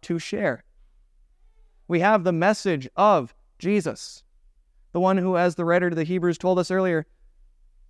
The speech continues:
provided for purification for all sin, sits on the throne of heaven, reigning over all things for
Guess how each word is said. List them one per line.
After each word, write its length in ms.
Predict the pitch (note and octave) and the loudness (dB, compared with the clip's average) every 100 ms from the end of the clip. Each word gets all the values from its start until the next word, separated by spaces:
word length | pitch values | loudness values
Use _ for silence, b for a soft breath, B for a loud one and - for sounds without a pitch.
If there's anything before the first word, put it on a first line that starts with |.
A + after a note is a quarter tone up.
| _ _ - | _ _ -6
provided 520 | B2+ D3+ E3 F3+ E3 | -2 2 2 2 0
for 100 | C3 | -6
purification 800 | - F3 F3+ D3+ - D#3+ - D3 | -4 0 0 -2 -2 -2 -2 -6
for 160 | C#3 | -4
all 540 | - C#3+ E3 F3 E3+ E3 | -2 2 4 2 0 -6
sin, 480 | - - D3 B2 G#2 - _ _ _ _ _ | -16 -8 -4 -4 -6 -12 _ _ _ _ _
sits 540 | - A3+ G#3 - - _ - | -2 4 4 2 -18 _ -2
on 200 | D3+ D#3 | 0 0
the 80 | |
throne 760 | C#3 - D3+ F#3 G3 F#3+ D3 A2+ - | -4 -8 0 2 4 2 0 -4 -6
of 160 | - C#3 | -6 -4
heaven, 520 | D#3 F#3+ F3 C3+ A#2+ _ | 2 2 2 -2 -4 _
reigning 460 | - D#3 G3 G3 F#3 | -2 0 2 2 0
over 260 | F3+ F3 E3+ | 0 0 0
all 220 | F3+ F3+ | 0 0
things 480 | - F3 E3 B2+ - _ | -2 -2 -2 -4 -8 _
for 240 | - E3 | -2 -2